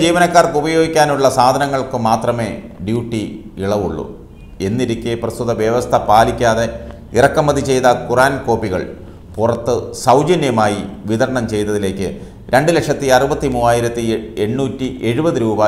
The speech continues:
യു എ ഇ കോൺസുലേറ്റ് കസ്റ്റം ഡ്യൂട്ടി അടയ്ക്കണമെന്ന് കാണിച്ചാണ് അസിസ്റ്റന്റ് കസ്റ്റംസ് കമ്മീഷണർ യു എ ഇ കോൺസുലേറ്റിന് ഷോക്കോസ് നോട്ടീസ് അയച്ചിരിക്കുന്നത്. മാസങ്ങളോളം കേരളത്തെ പിടിച്ചുകുലുക്കിയ ഖുറാനിൽ സ്വർണം കടത്തിയെന്ന കള്ളപ്രചരണത്തിൻ്റെ നിജസ്ഥിതി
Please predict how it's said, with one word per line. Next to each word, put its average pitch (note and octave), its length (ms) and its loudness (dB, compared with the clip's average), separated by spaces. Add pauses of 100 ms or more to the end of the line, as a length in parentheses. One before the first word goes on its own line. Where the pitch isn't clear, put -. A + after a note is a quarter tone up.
(120)
യു A2+ 100 0 (120)
എ - 100 0
ഇ G#2 40 -4 (100)
കോൺസുലേറ്റ് G#2 540 -4
കസ്റ്റം A#2 340 -4
ഡ്യൂട്ടി G2+ 280 -6
അടയ്ക്കണമെന്ന് G2 540 -6
കാണിച്ചാണ് F#2 500 -4 (460)
അസിസ്റ്റന്റ് G#2 540 -6
കസ്റ്റംസ് G#2 400 -6
കമ്മീഷണർ F#2 460 -6 (260)
യു G2+ 80 -4 (140)
എ G2 100 -2
ഇ F2+ 40 -4 (100)
കോൺസുലേറ്റിന് F#2 600 -6 (220)
ഷോക്കോസ് G2 440 -4
നോട്ടീസ് F2 420 -8 (320)
അയച്ചിരിക്കുന്നത്. C#2+ 640 -10 (1300)
മാസങ്ങളോളം F3 560 8
കേരളത്തെ E3 480 6
പിടിച്ചുകുലുക്കിയ D3+ 600 0 (120)
ഖുറാനിൽ C#3 460 4
സ്വർണം C3+ 340 -2
കടത്തിയെന്ന B2+ 420 0 (200)
കള്ളപ്രചരണത്തിൻ്റെ B2 1080 0 (100)
നിജസ്ഥിതി A2+ 420 -4